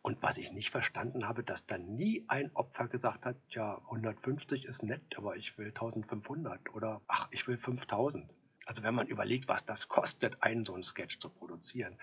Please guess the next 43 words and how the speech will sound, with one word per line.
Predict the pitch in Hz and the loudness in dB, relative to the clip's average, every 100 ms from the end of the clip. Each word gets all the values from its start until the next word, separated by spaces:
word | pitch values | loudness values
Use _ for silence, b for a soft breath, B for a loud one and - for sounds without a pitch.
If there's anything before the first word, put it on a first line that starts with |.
| B B B B B | B B B B B
die | - | -2
müssen | - - 113 | 0 0 0
das | - - | 0 -2
zahlen. | - - 156 104 73 - | 0 2 2 2 -2 -4
Wollen | - 104 | 0 0
sie | |
das | 85 - | 0 -4
ganze | - 107 - | -4 -2 -2
Geld | 107 127 135 - | 2 2 4 2
abschreiben? | - - 139 160 175 160 - | 2 0 2 0 -4 -8 -4
Nee, | - 71 71 | -4 -4 -8
also | - - | -10 -10
müssten | 71 76 110 | -12 -8 -2
sie | 120 | 0
das | 123 - | 0 -2
zahlen. | - 131 - | -2 0 4
Aber | 117 | 4
es | |
hat | 151 151 | 4 4
nie | 196 | 4
einer | 180 185 | 4 4
gemacht. | 165 135 | 2 0
Es | - | 6
gab | - - | 4 6
einmal | - 226 226 214 | 6 8 8 6
einen, | - 151 165 156 B B B B | 8 6 4 0 B B B B
der | 151 147 | 6 8
hat | 143 | 8
es | 139 - | 6 4
gelesen. | 165 156 139 139 - - - | 6 6 8 6 4 -6 -4
Das | - | -2
habe | - | -2
ich | - | 0
wirklich | - - | 0 4
nur | 160 117 | 6 8
einmal | 151 170 147 | 8 6 4
erlebt. | 123 101 92 - B B B | 2 -2 -6 -10 B B B
Das | 120 113 | -4 -2
war | 117 110 | -2 -2
ein | 110 107 | 0 0
Justizvollzugsbeamter | 113 - - 90 - 120 - - - - - 120 - 120 | 0 0 -2 -2 -2 -2 -2 -2 -2 -2 -2 -2 2 0
im | 113 | 2
Hauptberuf. | - - - 127 135 | -4 -2 -4 -2 -6